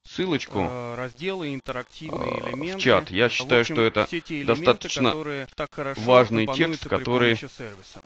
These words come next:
Speaker 2: Давайте
Speaker 1: Ой, он очень
Speaker 2: посмотрим
Speaker 1: длинный
Speaker 2: одну из таких
Speaker 1: получился. Ну вот
Speaker 2: страниц.
Speaker 1: надеюсь, что,
Speaker 2: Страница
Speaker 1: э,
Speaker 2: называется
Speaker 1: щас его,
Speaker 2: «Образ
Speaker 1: конечно, не
Speaker 2: Иисуса Христа» в
Speaker 1: читайте. Этот
Speaker 2: европейском
Speaker 1: текст
Speaker 2: языке.
Speaker 1: примерно
Speaker 2: Он
Speaker 1: на
Speaker 2: и включает восемь
Speaker 1: час.
Speaker 2: разделов,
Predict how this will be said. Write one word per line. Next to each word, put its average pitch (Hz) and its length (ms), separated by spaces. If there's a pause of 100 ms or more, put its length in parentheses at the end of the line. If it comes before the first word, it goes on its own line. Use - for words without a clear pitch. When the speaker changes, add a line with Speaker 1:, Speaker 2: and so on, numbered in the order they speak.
(140)
Speaker 2:
Давайте 180 320
Speaker 1:
Ой, 165 80
он 110 100
очень 113 200
Speaker 2:
посмотрим - 60
Speaker 1:
длинный 180 240
Speaker 2:
одну - 0
из 143 60
таких - 0
Speaker 1:
получился. 101 480
Ну 117 100
вот 127 100
Speaker 2:
страниц. 110 40
Speaker 1:
надеюсь, 117 340
что, - 100
Speaker 2:
Страница 175 300
Speaker 1:
э, 165 40
Speaker 2:
называется 156 440
Speaker 1:
щас 180 280
его, 143 120
Speaker 2:
«Образ 127 80
Speaker 1:
конечно, 127 320
не 127 120
Speaker 2:
Иисуса 143 160
Христа» - 20
в - 0
Speaker 1:
читайте. 185 380
Этот 151 160
Speaker 2:
европейском 139 180
Speaker 1:
текст 139 220
Speaker 2:
языке. - 80
Speaker 1:
примерно 127 460
Speaker 2:
Он 117 100
Speaker 1:
на 135 260
Speaker 2:
и 151 60
включает 147 560
восемь 147 120
Speaker 1:
час. 123 240
Speaker 2:
разделов, 185 540